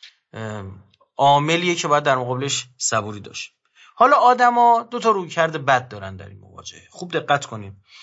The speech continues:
اینا خود ماییم. ما وقتی می‌گم آدما، خود ما دقت کنیم، منصف هم باشیم،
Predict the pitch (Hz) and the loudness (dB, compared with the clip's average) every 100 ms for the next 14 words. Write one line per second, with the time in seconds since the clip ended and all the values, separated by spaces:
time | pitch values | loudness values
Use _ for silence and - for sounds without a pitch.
0 | - - - 233 233 220 196 175 131 120 | -6 -2 2 2 4 4 4 4 2 -2
1 | 120 - 127 127 131 143 196 - 220 214 | -2 -4 -6 -4 -2 -2 -4 -6 -4 -6
2 | 208 190 165 160 147 165 160 - 180 190 | -6 -2 -2 -2 -6 -4 -4 -2 -4 -2
3 | 180 160 202 196 165 147 143 180 180 147 | -4 -4 -6 -4 -4 -6 -10 -10 -10 -10